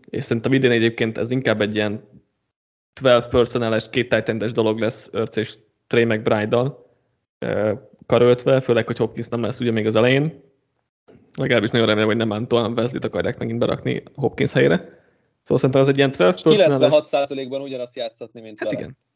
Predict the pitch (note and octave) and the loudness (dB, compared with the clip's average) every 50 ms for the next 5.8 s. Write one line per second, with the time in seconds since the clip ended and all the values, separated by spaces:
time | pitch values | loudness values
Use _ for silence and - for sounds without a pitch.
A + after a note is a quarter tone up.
0 | _ _ _ _ - A3 - - - - B3 - - - - E3+ C#3+ A2 A2+ - | _ _ _ _ -8 -8 -8 -8 -12 -16 -16 -18 -16 -12 -6 -4 -2 -2 0 0
1 | A#2 C3 C3+ B2+ C3+ C3+ C#3+ D3+ C3+ C#3+ C#3+ D3 D3 D3+ D3 D3 D3 C#3+ D#3 D#3 | -2 -4 -4 -4 -2 -2 -2 -2 -2 -2 -2 0 2 2 2 4 4 4 4 2
2 | D#3+ D#3 D#3 - - C3+ C#3 - B2+ C3+ - - _ _ _ - D3+ C#3 C3+ C3+ | 2 0 -2 -4 -6 -8 -8 -8 -8 -10 -10 -12 _ _ _ -8 -8 -4 -2 0
3 | G#3 G3+ - G3+ F#3+ F#3+ - _ - - A#3+ G#3 - B2 C#3+ D3+ D3 C#3+ - F3 | 0 0 0 0 -2 -2 -4 _ -18 -20 -14 -10 -8 -6 -6 -6 -6 -2 -2 -2
4 | C#3 D3 C#3+ C#3+ C3+ - _ _ _ _ _ _ - - - - _ _ _ _ | -2 -2 -8 -12 -14 -18 _ _ _ _ _ _ -20 -20 -20 -20 _ _ _ _
5 | _ _ _ _ - - A#2 B2 C3 C3 C3 C3+ - - - _ | _ _ _ _ -6 -4 -2 -2 -2 -2 -4 -6 -8 -12 -18 _